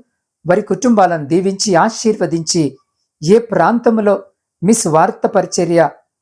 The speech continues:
అందించబడుటలేదో, ఆ ప్రాంతంలో మీ బిడ్డల ద్వారా రక్షణ సువార్త అందించబడి, అనేకులు దానిని స్వీకరించి, మీ శిలువ మార్గములో నడిచేటటువంటి గొప్ప ధన్యతను దయచేయమని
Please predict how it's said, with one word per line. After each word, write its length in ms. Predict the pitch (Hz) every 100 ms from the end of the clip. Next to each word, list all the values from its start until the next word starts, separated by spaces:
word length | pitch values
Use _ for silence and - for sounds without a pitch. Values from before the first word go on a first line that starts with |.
| _
అందించబడుటలేదో, 1000 | 165 185 220 185 147 139 147 165 160 160 233 - _ _ _ -
ఆ 60 | 165 -
ప్రాంతంలో 500 | 190 190 240 214 214 226
మీ 60 | 165
బిడ్డల 280 | 156 165 160 147
ద్వారా 240 | 165 185 - - _ _ _ _
రక్షణ 360 | - 196 - 240 214
సువార్త 420 | 175 160 185 190 185 143 - 151
అందించబడి, 600 | 135 165 160 170 160 226 - _ _ _ _ _ -
అనేకులు 420 | 180 220 262 226 175
దానిని 280 | 180 170 160
స్వీకరించి, 640 | - 165 - 175 165 - 165 131 _ _ _ _ _ -
మీ 80 | 214 -
శిలువ 240 | 196 226 240 175
మార్గములో 500 | 165 220 226 208 196 185 - _ _ _ _ 156
నడిచేటటువంటి 680 | 156 226 - 226 180 180 185 165
గొప్ప 200 | 175 - 123
ధన్యతను 440 | 156 160 160 156 151 143 _ _ _ _
దయచేయమని 640 | 139 156 196 214 160 139